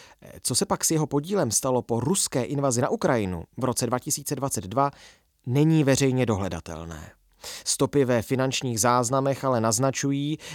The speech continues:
že své investice jen přeorganizoval tak, aby jeho jméno mezi vlastníky zůstalo skryté. Daňová přiznání Andreje Bokareva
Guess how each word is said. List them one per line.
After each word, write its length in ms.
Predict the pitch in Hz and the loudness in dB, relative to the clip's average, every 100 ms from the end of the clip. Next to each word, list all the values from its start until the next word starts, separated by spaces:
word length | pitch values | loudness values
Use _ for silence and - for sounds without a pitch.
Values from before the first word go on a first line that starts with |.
| - | -6
že 160 | 123 | 0
své 180 | - 120 | 2 2
investice 680 | 135 147 170 180 - 170 165 | 0 -2 -2 -4 -2 -2 -2
jen 280 | 135 127 113 - | -2 -2 -2 -2
přeorganizoval 920 | 165 - 185 170 170 170 165 117 92 | -4 2 2 4 0 0 2 0 0
tak, 220 | - 202 - - - - | 0 -2 -4 -20 -20 -12
aby 180 | 107 107 | -6 -2
jeho 280 | 104 147 117 | 0 -2 -2
jméno 500 | 101 127 135 139 139 - | -2 -2 0 0 -2 -2
mezi 180 | 131 98 | -2 0
vlastníky 560 | 110 - 135 120 123 | -2 -2 -4 -6 -6
zůstalo 420 | 110 104 - 104 | -4 -6 -4 -4
skryté. 480 | 95 - 82 - - - _ _ _ _ _ - - - - _ _ _ | -4 -6 -10 -12 -16 -16 _ _ _ _ _ -20 -20 -20 -20 _ _ _
Daňová 440 | 107 131 220 214 143 | -2 2 4 6 4
přiznání 720 | - 160 185 214 202 143 104 | 4 2 2 2 2 0 0
Andreje 420 | 123 127 131 120 | 0 2 2 4
Bokareva 640 | 123 135 185 143 107 92 | 2 2 2 4 4 0